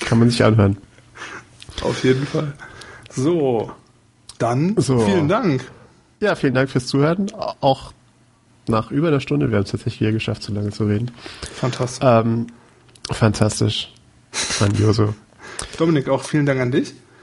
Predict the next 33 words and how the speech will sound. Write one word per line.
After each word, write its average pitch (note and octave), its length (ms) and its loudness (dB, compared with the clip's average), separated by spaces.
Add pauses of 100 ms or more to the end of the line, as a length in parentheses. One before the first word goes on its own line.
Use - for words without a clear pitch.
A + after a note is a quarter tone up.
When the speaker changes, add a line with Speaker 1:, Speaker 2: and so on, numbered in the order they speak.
(180)
Speaker 1:
Ja, C#3 340 2
äh, A2 60 -4
vielen A#2 240 0
Dank, A#2 160 0
Timo, B2 340 0
dass A#2 180 -4
du A#2+ 160 0
an, A#2+ 320 2
auch - 160 0
an B2+ 140 2
diesem B2+ 320 0
Tage, B2+ 600 -2 (240)
der, G2+ 920 0
äh, G2 40 2
ein, G#2 160 0
ein G#2 240 0
Feiertag A2+ 640 0
war, A2 260 2 (200)
trotz, - 440 -2 (1080)
obwohl C3 320 2
dich D3 240 0
die, B2+ 340 2
äh, A2+ 280 2
Glocken B2 480 0
in C3+ 240 2
die B2 280 4
Kirche C3+ 380 0
gerufen A#2+ 560 2
haben, A#2 340 2
es - 160 -4
geschafft B2 380 -4
hast. B2+ 100 2
Speaker 2:
Ja. B2 240 0